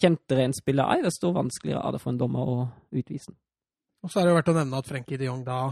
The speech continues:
Speaker 2: mest sannsynlig er ferdig for resten av sesongen. Jeg leste også nå at han var litt misfornøyd med det medisinske apparatet i Barcelona som hadde feilmedisinert den, eller feildiagnosert den,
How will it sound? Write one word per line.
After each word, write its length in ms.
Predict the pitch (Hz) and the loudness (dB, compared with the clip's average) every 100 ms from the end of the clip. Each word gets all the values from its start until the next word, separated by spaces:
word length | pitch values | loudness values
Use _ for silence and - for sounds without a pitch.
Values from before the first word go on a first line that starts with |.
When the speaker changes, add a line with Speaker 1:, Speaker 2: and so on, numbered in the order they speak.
| - | -6
Speaker 2:
mest 300 | 165 151 - - | -4 -4 -2 2
sannsynlig 380 | 320 190 175 202 | 4 4 4 2
er 100 | 156 | 2
ferdig 360 | 156 143 143 139 - 156 151 | 0 -2 -4 -8 -10 -12 -10
for 220 | - 151 | -6 -4
resten 260 | 151 - 147 | -6 -8 -6
av 60 | |
sesongen. 400 | 147 - - 175 | -6 -8 -12 -14
Jeg 80 | 170 170 | -10 -10
leste 260 | 143 - | -8 -10
også 160 | 151 160 | -10 -10
nå 80 | 151 | -12
at 140 | - | -12
han 60 | 175 | -12
var 160 | 220 - 320 | -12 -14 -10
litt 160 | 339 - | -6 0
misfornøyd 400 | 277 - 196 196 | 2 4 4 6
med 160 | 202 | 4
det 60 | 202 | 4
medisinske 400 | 202 185 165 - | 2 2 -2 -2
apparatet 340 | 156 160 143 160 | -2 0 -2 -2
i 60 | |
Barcelona 400 | 151 - 143 143 | -4 -4 -6 -8
som 160 | 143 156 | -10 -10
hadde 180 | 151 156 | -10 -6
feilmedisinert 800 | 180 139 131 131 131 - 135 135 | -2 -2 -4 -6 -6 -6 -8 -8
den, 140 | - 165 | -8 -6
eller 80 | 151 | 2
feildiagnosert 1500 | 170 151 127 _ _ _ 160 160 151 151 160 156 170 160 | 4 4 0 _ _ _ -4 2 4 4 2 0 0 0
den, 80 | - | -2